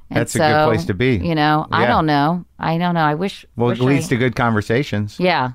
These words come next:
Speaker 2: Yeah.
Speaker 1: Yeah, it's been fun.
Speaker 2: Well, good. And you, and you, you're,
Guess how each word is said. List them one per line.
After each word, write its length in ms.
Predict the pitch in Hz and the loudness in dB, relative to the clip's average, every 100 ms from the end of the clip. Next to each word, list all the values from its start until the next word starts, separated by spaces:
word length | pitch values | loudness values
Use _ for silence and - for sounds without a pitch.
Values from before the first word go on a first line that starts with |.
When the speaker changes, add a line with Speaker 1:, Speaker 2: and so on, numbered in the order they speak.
| - | -4
Speaker 2:
Yeah. 300 | 104 120 190 | 0 2 2
Speaker 1:
Yeah, 60 | |
it's 140 | 165 - | -2 -4
been 180 | 269 262 | -2 -2
fun. 420 | - 349 330 117 | 0 0 0 -2
Speaker 2:
Well, 140 | 117 | -4
good. 420 | 131 190 202 80 - _ _ | -2 2 2 2 -6 _ _
And 160 | 104 113 | 0 2
you, 240 | 117 113 | 2 2
and 140 | 110 110 | 2 4
you, 280 | 110 110 110 | 4 2 0
you're, 460 | 110 110 107 98 | 0 2 2 0